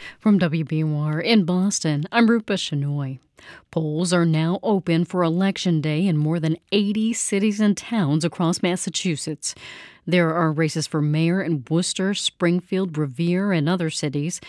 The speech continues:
In Boston, the entire city council is up for election.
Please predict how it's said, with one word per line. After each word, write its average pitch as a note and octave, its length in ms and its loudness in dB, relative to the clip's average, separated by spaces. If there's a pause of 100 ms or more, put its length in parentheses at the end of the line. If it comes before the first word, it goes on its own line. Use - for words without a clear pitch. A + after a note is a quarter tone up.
(100)
In F#3+ 180 4
Boston, G3+ 520 0
the F3+ 120 0
entire G#3 540 -2
city G3+ 260 -2
council F3+ 540 -2
is C#3 100 -4
up D3 140 -6
for - 100 -6
election. C#3 560 -4